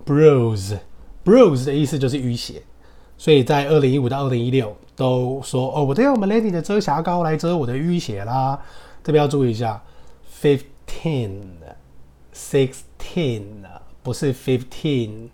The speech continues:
不是fifty，也不是fif-，fifteen，sixteen，no，都不是，都不是，它是fifteen，sixteen，重音在后面。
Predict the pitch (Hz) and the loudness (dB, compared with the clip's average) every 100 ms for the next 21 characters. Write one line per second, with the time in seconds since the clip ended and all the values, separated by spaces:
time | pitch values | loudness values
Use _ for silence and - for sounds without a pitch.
0 | - 139 165 143 - 143 - - - 170 | -4 0 0 -2 0 -2 -2 -16 -4 -2
1 | 143 110 120 131 - - - - 120 123 | -2 -4 -8 -12 -14 -18 -18 -6 -4 -2
2 | 139 135 123 123 135 - - - - - | -2 -2 -4 -4 -8 -20 -20 -20 -20 -20
3 | - - - 160 147 - - 127 113 104 | -20 -20 -4 0 0 -2 -2 0 0 -2
4 | 104 104 101 107 - 143 127 - 127 117 | -6 -8 -10 -14 -4 -2 -2 -2 0 0
5 | 104 101 147 135 101 - - 151 147 127 | -2 -4 -2 -2 -4 -14 -6 2 2 4
6 | 151 - - - - - 180 190 180 190 | 0 0 -6 -8 -8 0 6 8 8 4
7 | - - - - - - - 147 - 143 | 2 -12 -16 -20 -20 -16 -6 -6 0 0
8 | 113 - - - - - - - - - | 0 -8 -20 -20 -20 -20 -20 -20 -20 -20
9 | - - 175 160 220 131 110 120 131 139 | -20 -2 -2 4 4 4 0 -4 -4 -6
10 | - - - - 143 135 - - 190 135 | -8 -18 -20 -2 -2 -2 -6 -6 -2 -2
11 | 101 95 98 101 - - 127 120 123 123 | -4 -10 -16 -16 -16 -6 -4 -2 -2 -2